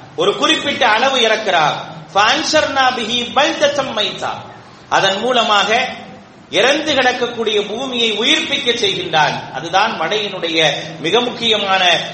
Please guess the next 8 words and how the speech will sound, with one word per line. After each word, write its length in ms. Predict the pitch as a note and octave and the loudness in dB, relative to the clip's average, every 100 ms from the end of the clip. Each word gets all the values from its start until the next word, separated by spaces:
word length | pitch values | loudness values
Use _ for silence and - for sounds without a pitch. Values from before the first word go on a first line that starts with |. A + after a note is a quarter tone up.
| - | -6
காரணங்கள்ல 720 | - G3 B3 A#3+ A#3 A3 G3+ | 0 2 2 0 -2 -2 -2
ஒன்று 280 | F#3 G3 F#3+ | -4 -4 -4
என்று 520 | F3+ F#3 G3+ E3+ F3 - | -4 -4 -2 -2 -6 -6
அல்லாஹ் 320 | - F3 G3 F3 | -4 0 2 2
ரப்புல் 320 | E3 F3 F#3 | -2 0 2
ஆலமீன் 320 | E3 D3+ E3 | 2 0 -4
சொல்லி 220 | D#3+ C3+ | -8 -8
காட்டுகின்றான். 560 | C#3+ B2+ A2+ A#2 A2 | -6 -6 -8 -12 -14